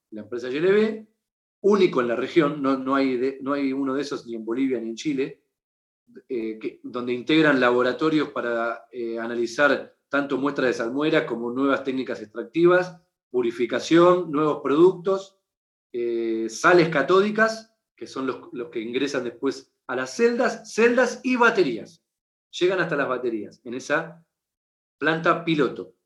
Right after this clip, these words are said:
Hacen pilotajes de todo tipo, súper equipados, con equipamiento moderno. Busquen en internet, hay, hay fotos. Yo he viajado más de una vez.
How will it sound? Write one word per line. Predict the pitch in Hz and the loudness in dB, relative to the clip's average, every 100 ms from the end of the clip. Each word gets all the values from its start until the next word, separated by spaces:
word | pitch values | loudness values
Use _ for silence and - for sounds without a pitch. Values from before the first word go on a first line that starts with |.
| - | -8
Hacen | 147 170 - | -6 -6 -6
pilotajes | 147 135 135 165 143 | -2 -2 0 0 0
de | 131 | -4
todo | 131 131 | -2 -2
tipo, | 180 175 185 185 - _ _ | -2 0 -2 -2 -8 _ _
súper | - 175 170 135 | -4 0 2 2
equipados, | 123 123 110 147 156 160 165 | 0 -2 2 4 4 2 -2
con | 123 110 | -8 -8
equipamiento | 107 107 110 131 131 | -8 -8 -6 -8 -6
moderno. | 117 113 135 160 165 170 170 - _ _ _ _ _ - | -6 -4 -2 -2 -2 -2 -6 -14 _ _ _ _ _ -20
Busquen | 113 131 131 117 | -4 -2 0 -2
en | 117 | -4
internet, | 110 117 127 117 | -6 -4 -4 -2
hay, | 107 110 | -2 -2
hay | 120 104 101 | -4 -4 -6
fotos. | - 156 160 160 160 - _ _ _ | -2 0 2 2 0 -8 _ _ _
Yo | - 151 | -4 0
he | |
viajado | 139 127 147 139 127 123 - | 2 2 2 4 4 0 -8
más | 120 127 123 | -8 -8 -6
de | |
una | 123 131 | -2 2
vez. | 175 190 - | 2 2 -4